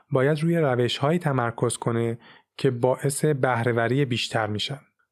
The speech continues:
باید با خودش فکر کنه چه زمانهایی در طول روز هست که می‌تونه خیلی خوب کارها رو جلو ببره و از اون زمانها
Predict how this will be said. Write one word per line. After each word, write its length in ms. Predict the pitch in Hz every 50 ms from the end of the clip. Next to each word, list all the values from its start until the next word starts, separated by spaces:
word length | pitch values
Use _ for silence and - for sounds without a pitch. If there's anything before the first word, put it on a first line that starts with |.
| _ -
باید 280 | 131 123 127 143 147 -
با 80 | 139
خودش 340 | 123 - 147 143 156 151 -
فکر 180 | - 160 151 -
کنه 420 | - 135 131 127 123 123 127 131 - - - - _ -
چه 180 | - - - 220
زمانهایی 520 | 180 156 143 139 135 131 127 123 127 127
در 180 | 123 123 120 117
طول 260 | - - - 135 127
روز 280 | 120 120 117 120 117 -
هست 340 | 123 117 117 117 - - - - - - _ _ -
که 100 | - 139
می‌تونه 320 | 131 135 135 139 - 139 131
خیلی 400 | - - - 143 135 131 123 123
خوب 240 | - - 143 127 -
کارها 320 | - 123 120 110 101 113
رو 120 | 117 117
جلو 260 | 107 - 120 110 113 107
ببره 480 | 113 107 110 107 107 110 110 113 - _ - - - - - _ _ 143
و 100 | 139 143
از 240 | 143 139 139 139
اون 140 | 180 214 214
زمانها 640 | 185 180 165 160 151 147 139 120 139 139 135 139 139